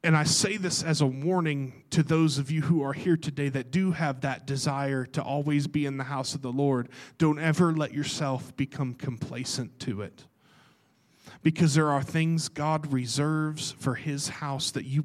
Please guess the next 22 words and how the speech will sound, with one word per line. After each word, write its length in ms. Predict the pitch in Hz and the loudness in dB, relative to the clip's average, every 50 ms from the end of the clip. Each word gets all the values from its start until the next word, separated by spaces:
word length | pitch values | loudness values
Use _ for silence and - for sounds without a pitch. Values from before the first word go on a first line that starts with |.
| 139 | 2
will 220 | 135 147 151 151 147 | 4 4 4 4 4
not 360 | 143 131 131 135 131 - - | 2 0 -2 -2 -4 -6 -10
hear 480 | - - - 151 143 127 117 113 117 - - - - - - - - - _ _ _ _ _ _ _ _ _ _ _ _ _ _ _ _ - | -14 -8 -2 0 0 0 0 -2 -4 -8 -14 -20 -20 -20 -20 -20 -20 -20 _ _ _ _ _ _ _ _ _ _ _ _ _ _ _ _ -2
in 120 | 147 143 | 0 0
your 200 | 135 127 127 - | 2 0 0 2
own 200 | 135 139 135 135 | 2 2 0 0
private 560 | - - - 139 139 131 113 127 127 - - | -2 -4 -4 -4 -4 -2 -2 -4 -6 -6 -8
prayer 320 | - - 131 113 110 107 107 | -6 -6 -4 -4 -4 -6 -8
life. 520 | 107 107 - - - - - - - - - - - _ _ _ _ _ _ _ _ _ _ _ _ _ _ _ _ _ _ _ _ _ _ _ _ _ _ _ _ _ _ _ _ _ _ _ _ _ _ _ _ - _ _ _ _ _ _ _ _ _ _ _ _ _ _ _ _ _ _ _ - | -10 -12 -14 -14 -14 -12 -10 -10 -10 -10 -12 -16 -20 _ _ _ _ _ _ _ _ _ _ _ _ _ _ _ _ _ _ _ _ _ _ _ _ _ _ _ _ _ _ _ _ _ _ _ _ _ _ _ _ -20 _ _ _ _ _ _ _ _ _ _ _ _ _ _ _ _ _ _ _ -2
I 80 | 160 160 | 2 4
like 280 | 160 170 165 156 151 | 6 6 6 6 2
how 240 | - - 165 156 151 | 0 2 4 4 6
when 220 | 151 147 147 143 131 | 6 6 6 6 6
Jeremiah 580 | 143 165 160 151 151 147 143 143 135 131 127 | 6 6 8 6 4 2 2 2 0 0 -2
gets 320 | 123 135 147 147 - - - | 0 0 -2 -2 -2 -6 -4
there, 240 | - 139 135 131 | -2 -2 0 0
he, 300 | 123 143 135 120 - - - - - | 0 0 -2 -2 -4 -10 -20 -20 -8
he's 220 | - 151 147 143 | 0 2 4 4
observing 640 | 143 135 123 131 127 151 156 156 151 156 143 131 127 | 4 2 0 2 4 4 4 6 4 2 2 2 0
what's 220 | 131 123 - 139 | -2 -2 -4 -8
happening, 580 | - - 143 139 135 - 147 127 123 123 123 127 | -8 -6 -4 -4 -4 -2 -2 -2 -2 -2 -2 -4
and, 140 | 123 120 | -4 -6